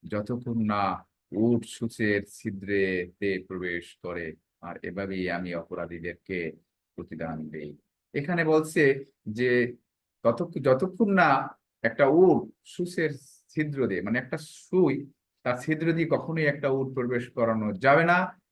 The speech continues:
এবং তারা জান্নাতেও প্রবেশ করতে পারবে না, আর এভাবেই এই অপরাধীদের প্রতিদান দেওয়া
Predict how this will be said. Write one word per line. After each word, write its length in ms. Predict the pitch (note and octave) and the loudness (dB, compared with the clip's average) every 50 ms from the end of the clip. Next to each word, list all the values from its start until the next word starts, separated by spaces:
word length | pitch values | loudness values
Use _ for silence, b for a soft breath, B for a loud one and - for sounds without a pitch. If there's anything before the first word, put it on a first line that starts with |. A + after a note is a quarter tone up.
| _ _ _ | _ _ _
এবং 420 | A#2 B2+ C3+ C#3 C3+ B2+ A#2+ A#2 A#2 _ _ _ _ _ | 0 0 2 0 0 -2 -2 -4 -6 _ _ _ _ _
তারা 340 | - A2+ A2 A2 G#2 G2+ F#2 | -2 0 0 0 -2 -2 -2
জান্নাতেও 580 | A2 G#2 G2 G2 F#2+ G2 G2 F#2+ A#2 C#3 G3 A#3 | -4 -4 -4 -4 -4 -4 -2 -2 -2 -2 -2 -4
প্রবেশ 420 | - - G#2 F#2+ F#2 G2 G2 - | -4 -4 -6 -4 -4 -6 -6 -8
করতে 360 | _ - G#2 - _ G3 B3+ - - _ _ _ _ _ _ _ _ _ | _ -12 -14 -6 _ -4 -4 -4 -8 _ _ _ _ _ _ _ _ _
পারবে 420 | F#2+ G2 G2 F#2+ F2+ F2 F2 E2+ | 0 0 0 0 -2 -4 -6 -4
না, 440 | F2 F#2 F#2+ F#2+ E2+ D#2 D2 - _ _ _ _ _ _ _ _ | -4 -2 -2 -2 -2 -4 -6 -8 _ _ _ _ _ _ _ _
আর 180 | F#2+ G2 F#2+ | -4 -2 0
এভাবেই 640 | G#2 G2+ A#2 B2 C3 C#3 C3+ C3 A#2+ A2 - - - - | 0 2 2 4 4 4 4 4 2 2 0 -4 -8 -6
এই 100 | G2 G2+ | -4 -2
অপরাধীদের 680 | G2+ G2+ - A2+ A2 G#2 A2 A2 A#2 A#2 A#2+ G#2+ - - _ _ _ _ _ _ _ _ _ _ _ _ _ _ _ _ _ _ _ _ _ _ _ _ _ _ _ _ _ _ | -2 -2 -2 -2 -2 -2 0 0 2 0 0 0 -4 -10 _ _ _ _ _ _ _ _ _ _ _ _ _ _ _ _ _ _ _ _ _ _ _ _ _ _ _ _ _ _
প্রতিদান 440 | - G#2 G#2 A2 F#2+ G2 F#2+ F2+ F2+ | -14 -10 -10 -8 -8 -6 -8 -8 -8
দেওয়া 180 | E2+ F2 E2 | -6 -8 -8